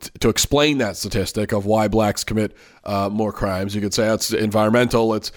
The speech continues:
systematic racism, you know, whatever reason you want to come up with, doesn't matter.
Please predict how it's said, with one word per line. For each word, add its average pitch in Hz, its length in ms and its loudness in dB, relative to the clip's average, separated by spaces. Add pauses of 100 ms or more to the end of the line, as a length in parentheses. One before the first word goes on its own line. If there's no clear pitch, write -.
(140)
systematic 131 520 2
racism, 131 680 2
you 131 60 2
know, 107 320 2 (200)
whatever 131 440 2
reason 123 420 2
you 120 120 2
want 117 100 2
to 104 100 -8
come 113 140 2
up 123 180 2
with, 101 300 -6 (280)
doesn't 117 220 2
matter. 117 360 0